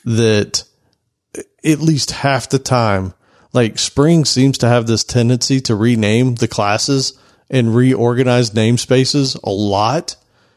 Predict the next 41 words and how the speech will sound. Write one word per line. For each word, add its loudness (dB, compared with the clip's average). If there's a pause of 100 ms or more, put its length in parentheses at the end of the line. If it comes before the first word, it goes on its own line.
(760)
because 0 (220)
you'll 2
see 2
a 2
code 2
example, 0
you'll 2
go 4
over 2
there, 4
type 0
it -4
into 0
your 2
I 2
D 2
E, 2
and 2
it's -2
like, 0
"Hey, 0
we -2
can't -2
find -2
this -6
class." -4
And -6
it's -4
like, -6
"Oh, -6
you're -6
lying." -6
<laughs> -20 (340)
You, -2
you 2
have 0
to -2
be 0
lying 0
to -12
me, -6